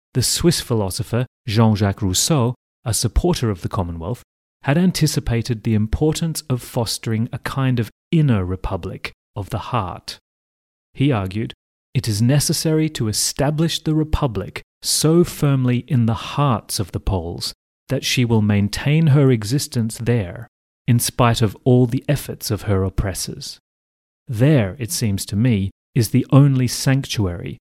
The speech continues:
where force can neither reach nor destroy her.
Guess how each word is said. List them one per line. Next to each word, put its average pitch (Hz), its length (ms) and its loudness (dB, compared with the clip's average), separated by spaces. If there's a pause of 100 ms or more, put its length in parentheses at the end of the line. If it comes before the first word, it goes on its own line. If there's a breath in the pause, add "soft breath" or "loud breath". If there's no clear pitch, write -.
(140)
where 104 200 0
force 143 520 2
can 110 260 2
neither 101 300 0
reach 120 520 0
nor 110 240 4
destroy 95 580 -2
her. 110 320 -12